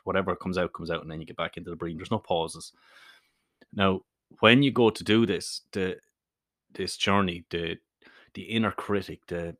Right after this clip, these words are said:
the self-talk, the monkey mind, it, like, it, it tells you to stop. <laughs> It tells you, "This is stupid. Get up off the floor."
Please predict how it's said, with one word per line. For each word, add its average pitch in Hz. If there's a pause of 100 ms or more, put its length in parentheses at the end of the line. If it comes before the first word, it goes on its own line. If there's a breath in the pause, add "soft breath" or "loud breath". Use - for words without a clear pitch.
the 87
self-talk, -
the 90
monkey 95
mind, 85 (640 soft breath)
it, -
like, 85
it, 82 (100)
it -
tells 113
you 98
to -
stop. -
<laughs> -
It -
tells 87
you, 90
"This -
is -
stupid. - (140)
Get 98
up 127
off 92
the 90
floor." 82